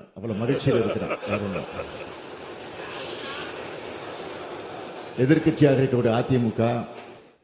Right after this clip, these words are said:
அதே போல மாநிலத்தை ம-, மத்தியில் ஆண்டு கொண்டிருக்கக்கூடிய பி ஜே பி, இந்த ரெண்டு கட்சிகளை தவிர்த்து அனைத்து கட்சி தலைவர்கள் அனைத்து கட்சி உறுப்பினர்கள்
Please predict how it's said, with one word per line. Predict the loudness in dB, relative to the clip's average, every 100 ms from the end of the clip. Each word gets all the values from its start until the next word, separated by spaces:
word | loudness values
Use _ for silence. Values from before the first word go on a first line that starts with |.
| _ 4
அதே | 8 10
போல | 10 10 8 6
மாநிலத்தை | 6 6 6 4 2
ம-, | 2 2
மத்தியில் | 4 6 6 6
ஆண்டு | 4 4
கொண்டிருக்கக்கூடிய | 4 2 2 2 4 4 4 4
பி | 6
ஜே | 4 4
பி, | -6 -8 _ -20 _ _ _ -20 _ _ -20 -12 2
இந்த | 6 8
ரெண்டு | 10 8 8
கட்சிகளை | 4 4 6 4 4
தவிர்த்து | 4 4 2 0 -4 -14 -18 -18 -20 -20 -18 -16 -16 -20 -20 -20 -20 -20 -20 -20 -20 -20 _ _ -20 _ -20 -20 _ _ _ _ _ _
அனைத்து | 0 4 4
கட்சி | 4 2 2
தலைவர்கள் | 4 4 4 4 2 0 -8 -20 _ _ _ _ _ _ -2
அனைத்து | 0 2
கட்சி | 2 4
உறுப்பினர்கள் | 4 4 4 4 2 2